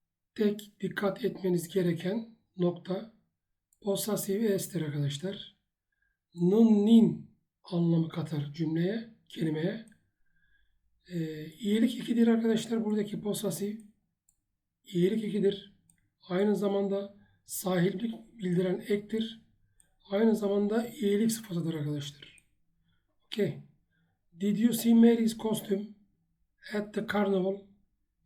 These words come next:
It was wonderful. Sen karnavalda Mary'nin, bakın nın, nin yapısı, Mary'nin kostümünü gördün mü?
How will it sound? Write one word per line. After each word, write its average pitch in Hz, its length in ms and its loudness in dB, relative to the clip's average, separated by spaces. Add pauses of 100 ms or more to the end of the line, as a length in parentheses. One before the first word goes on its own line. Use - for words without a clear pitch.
It - 60 -20
was 208 300 0
wonderful. 180 560 -2 (920)
Sen 214 720 -4 (1500)
karnavalda 196 920 0 (640)
Mary'nin, 196 880 4 (180)
bakın 175 380 0
nın, 190 260 2
nin 190 160 0
yapısı, - 440 -6 (440)
Mary'nin 202 720 2 (440)
kostümünü 214 840 4 (520)
gördün 151 460 4
mü? 277 300 2